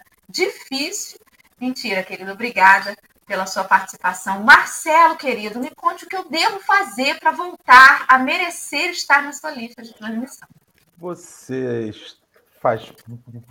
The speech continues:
Speaker 2: parte daquela lista de transmissão do meu coração. Então, <laughs> eu vou mandar pra você as coisas que você já recebe. É muita repetição, gente. Boa noite, meu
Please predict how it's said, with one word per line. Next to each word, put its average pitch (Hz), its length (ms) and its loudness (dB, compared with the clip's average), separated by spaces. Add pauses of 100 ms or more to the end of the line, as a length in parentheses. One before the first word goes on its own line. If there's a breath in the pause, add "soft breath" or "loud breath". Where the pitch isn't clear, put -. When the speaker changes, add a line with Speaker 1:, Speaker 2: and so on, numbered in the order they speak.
(180)
Speaker 2:
parte 110 600 2
daquela 107 440 0
lista 131 500 -6
de 131 100 -10
transmissão 117 580 -10
do 113 140 -14
meu 120 280 -4
coração. - 720 -6 (3000 loud breath)
Então, 196 600 4 (800 loud breath)
<laughs> - 1120 -8
eu 370 140 -2
vou 349 160 0
mandar 254 300 2
pra 233 100 4
você 220 300 0
as 202 80 -6
coisas - 260 -14
que - 60 -20
você 170 160 -10
já 156 140 0
recebe. 156 680 -8
É - 140 -6
muita 208 300 -12
repetição, 180 1040 -10
gente. 139 340 -12
Boa 160 320 -6
noite, 170 680 -10
meu 156 220 -12